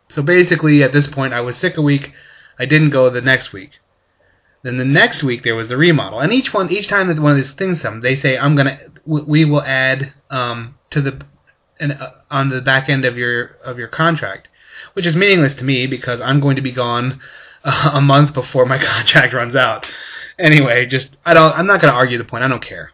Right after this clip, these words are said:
You know, it's, I'm not gonna nickel and dime over something. It doesn't matter. So I go. So now at this point, it's been three weeks. Um, and then, and I go, "Oh, okay." Finally,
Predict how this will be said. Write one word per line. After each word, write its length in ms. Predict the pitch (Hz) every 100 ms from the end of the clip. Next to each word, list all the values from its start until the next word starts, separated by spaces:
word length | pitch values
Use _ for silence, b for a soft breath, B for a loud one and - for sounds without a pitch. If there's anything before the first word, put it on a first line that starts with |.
| -
You 120 | 113
know, 140 | 98 - _ _
it's, 180 | 139 - -
I'm 120 | 139
not 180 | 135 135
gonna 140 | 120
nickel 260 | 120 117 123
and 100 | 110
dime 240 | 110 113
over 200 | 110 110
something. 300 | - 113 110
It 100 | 110
doesn't 240 | 123 120 113
matter. 360 | 104 110 107 _ _ _ _ _ _ _ _ _ _ - -
So 520 | - 143 135 131 - -
I 100 | 131
go. 600 | 127 143 139 143 143 143 B B
So 120 | - 160
now 180 | 185 233
at 60 |
this 140 | 196 156
point, 240 | 156 143
it's 100 | 135
been 160 | 139 127
three 220 | 185 190
weeks. 440 | 117 90 - - _ _ _ _ _ _ _ _ _ _ _ _ _ b b b b b b _ -
Um, 440 | 117 113 117 120 -
and 160 | 131 131
then, 320 | 131 131 - _ _
and 200 | 139 131
I 100 | 127
go, 220 | 135 135
"Oh, 220 | 147 170 170
okay." 340 | 127 113 113 - _ _ _ B B B B B B B B B -
Finally, 500 | 170 170 170 165